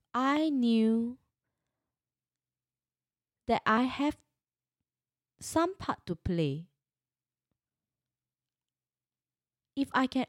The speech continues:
overcome all this, I have the courage to try again. I have the courage to give it a try again.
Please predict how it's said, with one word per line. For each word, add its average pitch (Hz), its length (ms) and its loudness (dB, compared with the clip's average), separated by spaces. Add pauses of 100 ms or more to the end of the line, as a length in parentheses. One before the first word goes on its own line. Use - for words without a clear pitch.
overcome 269 720 2
all 196 220 0
this, 170 540 -6 (2000)
I 214 80 -4
have 240 320 -6
the 208 100 -2
courage 196 600 -6
to 185 80 -10
try 180 320 -6
again. 175 540 -6 (1500)
I 185 100 -2
have 190 360 -2
the 180 140 -2
courage - 800 -4 (2000)
to 208 180 -4
give 226 320 0
it 254 160 -2 (400)
a 180 80 -2
try 185 480 -4
again. 196 540 -2